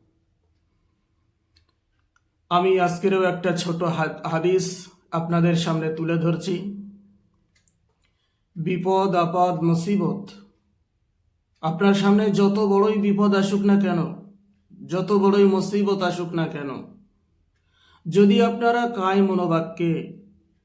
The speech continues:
অন্তরের অন্তরস্থল থেকে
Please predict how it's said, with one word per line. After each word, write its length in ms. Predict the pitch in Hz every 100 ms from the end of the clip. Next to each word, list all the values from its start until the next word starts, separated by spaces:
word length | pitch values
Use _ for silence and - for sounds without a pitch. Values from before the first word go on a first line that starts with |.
| _ _ _ -
অন্তরের 540 | 196 214 233 233 220
অন্তরস্থল 760 | 208 202 196 196 - 208 208 202
থেকে 540 | 196 165 156 107 -